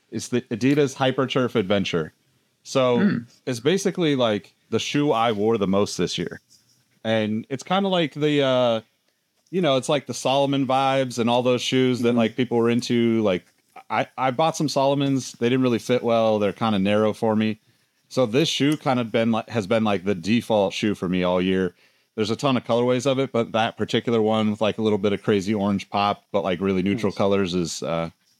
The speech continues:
Speaker 1: my sixth man, just 'cause it's been my go-to.
Speaker 3: Nice.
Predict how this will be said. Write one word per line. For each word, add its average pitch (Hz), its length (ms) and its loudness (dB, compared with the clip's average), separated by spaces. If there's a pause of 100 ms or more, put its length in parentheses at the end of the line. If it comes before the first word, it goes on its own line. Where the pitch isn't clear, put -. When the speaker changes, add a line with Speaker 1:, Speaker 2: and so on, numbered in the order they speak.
Speaker 1:
my 110 140 0
sixth - 340 -2
man, 90 200 0
just 95 180 -4
'cause 92 320 0 (480)
it's - 80 -20
been 101 180 0
my 90 120 0
go-to. 87 420 0 (1080)
Speaker 3:
Nice. 117 540 -2